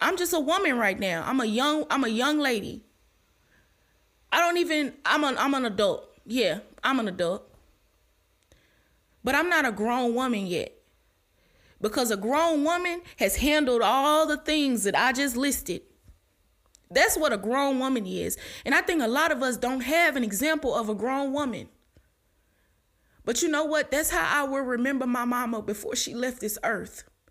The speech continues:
As a grown woman, a woman that went back and handled her childhood traumas.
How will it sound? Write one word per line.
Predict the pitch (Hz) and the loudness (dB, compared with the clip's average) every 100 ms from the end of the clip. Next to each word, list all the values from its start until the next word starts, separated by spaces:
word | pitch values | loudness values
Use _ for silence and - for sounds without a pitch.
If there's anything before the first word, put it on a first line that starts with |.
| _ - - - | _ -20 -8 -2
As | 277 262 | 0 0
a | |
grown | 214 202 247 269 285 285 285 285 | -4 -2 -2 0 0 0 -2 -6
woman, | 196 285 262 185 - - _ _ _ _ _ _ | -6 -2 -2 -4 -8 -14 _ _ _ _ _ _
a | 254 | -2
woman | 247 277 320 285 | 2 2 2 0
that | 240 208 | 0 0
went | 233 302 - | 0 -2 0
back | 285 233 - | 2 2 0
and | 220 233 | -4 0
handled | 294 311 269 | 0 0 -2
her | 277 226 | -4 -2
childhood | - 269 302 311 277 - | 0 2 2 0 -2 -2
traumas. | 320 302 220 185 - | -2 0 -2 -4 -8